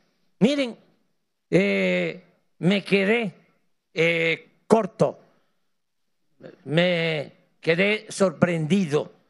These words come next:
porque anonadado, dirían, este, eh, por la corrupción que imperaba. Eh, aquí me puedo pasar toda la tarde hablándoles de eso. Nada más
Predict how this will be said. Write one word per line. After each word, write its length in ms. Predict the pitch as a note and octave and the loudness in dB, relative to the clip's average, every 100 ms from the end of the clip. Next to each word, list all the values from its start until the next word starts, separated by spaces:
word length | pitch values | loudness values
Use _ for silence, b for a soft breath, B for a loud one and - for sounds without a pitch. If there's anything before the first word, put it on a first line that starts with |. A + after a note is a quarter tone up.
| _ _ _ _ _ - | _ _ _ _ _ -2
porque 920 | F3 G3 F#3 G#3+ A3 A#3 - _ _ _ - | 0 0 0 0 0 -4 -12 _ _ _ -2
anonadado, 920 | D#3+ F#3 F#3 F3 F3 G#3 G3 F3+ A2 - | 0 0 0 0 2 0 0 -4 -6 -14
dirían, 520 | - D3+ D#3 D#3 B2 - - b b b _ | -10 -6 -2 -2 -2 -10 -20 b b b _
este, 840 | F3 F3 - F3 F3+ E3 D#3 D3 - _ _ _ _ _ _ _ _ _ _ | -2 -2 -2 -2 0 0 -2 -6 -12 _ _ _ _ _ _ _ _ _ _
eh, 380 | F3 F3+ F3 - _ _ _ _ _ _ | 0 0 -4 -10 _ _ _ _ _ _
por 160 | G3 G3+ | 0 2
la 220 | G3+ G3+ | 2 0
corrupción 840 | - G#3 F#3+ D#3+ - A3+ D#3+ G#2+ - _ _ _ _ _ _ | 2 0 0 0 2 0 -2 -12 -18 _ _ _ _ _ _
que 100 | F#3 | 2
imperaba. 760 | F#3 F3 E3+ E3 D3+ A2+ F#2+ _ _ _ _ _ _ _ _ _ _ _ _ _ _ _ _ _ _ _ _ | 2 0 0 0 -2 -6 -10 _ _ _ _ _ _ _ _ _ _ _ _ _ _ _ _ _ _ _ _
Eh, 360 | F3+ F#3+ F#3+ F3+ | 0 2 0 0
aquí 220 | F3+ - | 0 0
me 160 | C4 A#3 | 0 0
puedo 340 | F#3+ B3 A3+ | 0 0 -2
pasar 600 | E3 E3 G#3 A3 F#3+ _ _ _ _ _ | -2 0 0 0 -8 _ _ _ _ _
toda 300 | A3+ B3 G#3 | 4 4 0
la 160 | F3+ | 0
tarde 400 | G3+ G3 D#3+ B2+ | 2 0 -2 -4
hablándoles 460 | G2+ D#3+ G3+ F#3+ D#3+ | 0 2 2 0 0
de 100 | F3 | -2
eso. 160 | D3+ F#3 | -2 0
Nada 260 | D#4+ F4 | 2 2
más 280 | E4+ F4+ - | -2 -2 -4